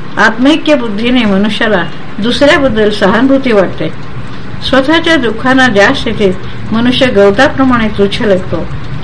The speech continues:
अशा उत्तम स्थितीची प्राप्ती माणसाला कशी होते? अज्ञानरूपी समुद्राच्या पलीकडे गेलेल्या कोणत्या महापुरुषाच्या चरित्राचे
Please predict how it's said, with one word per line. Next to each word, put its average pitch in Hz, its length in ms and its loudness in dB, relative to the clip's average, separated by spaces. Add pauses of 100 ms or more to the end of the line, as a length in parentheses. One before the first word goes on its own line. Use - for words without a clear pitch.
(260)
अशा 330 260 2
उत्तम 277 360 2
स्थितीची 277 480 0
प्राप्ती 196 540 0 (300)
माणसाला 220 400 0
कशी 254 300 0
होते? 185 680 -2 (760)
अज्ञानरूपी 233 800 0
समुद्राच्या 226 580 0
पलीकडे 220 480 0
गेलेल्या 208 480 0 (440)
कोणत्या 262 400 4
महापुरुषाच्या 254 840 2
चरित्राचे 208 720 0